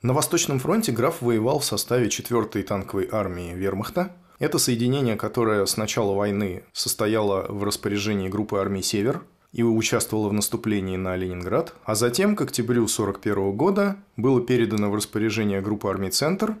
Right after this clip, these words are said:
и продолжило наступление на Москву. Затем, в ходе битвы за Москву, четвёртая танковая армия,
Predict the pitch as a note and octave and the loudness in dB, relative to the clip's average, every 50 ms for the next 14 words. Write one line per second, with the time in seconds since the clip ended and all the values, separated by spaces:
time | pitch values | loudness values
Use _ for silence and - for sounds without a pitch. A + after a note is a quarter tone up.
0 | - _ _ _ _ A#2+ G2+ A2 G#2+ G2 A2 B2+ C#3+ D3 D3 C3 A2+ G#2+ G2+ - | -12 _ _ _ _ -6 -2 -2 0 2 2 2 2 2 2 2 2 2 0 -2
1 | A2+ G#2+ - A#2 A#2 A2+ A2 G#2 G2+ G2+ G2+ - - - F2+ D#2+ D#2 - _ _ | -4 -2 0 0 0 2 0 0 0 0 -2 -2 -4 -4 -6 -6 -6 -10 _ _
2 | _ _ - G#2 G#2 G#2+ G2+ - C3+ D#3+ F#3+ G3 - - C#3 C3 A2+ A#2 B2 A2+ | _ _ -4 -2 0 0 0 0 0 0 0 -2 0 2 2 2 4 4 4 4
3 | G#2+ G#2 G2 G2 A2+ B2 - A#2 A2+ G2 G2+ G2+ G2 F#2+ - - - - A#2 C#3 | 4 2 2 2 0 -2 0 0 0 0 0 0 -2 -2 -4 -4 -2 0 0 2
4 | E3+ G#3+ A3+ - - _ _ _ - - - - B2 C3 C3+ - A#2+ A2+ - B2 | 2 0 -2 -4 -14 _ _ _ -10 -8 -2 0 0 0 2 0 0 0 0 0
5 | A2+ A2+ - - G2 F#2+ G2 B2 D3+ E3+ F3+ F3+ E3+ E3 E3+ F3 | 0 0 -2 -2 0 0 2 2 2 2 0 0 0 0 -2 -4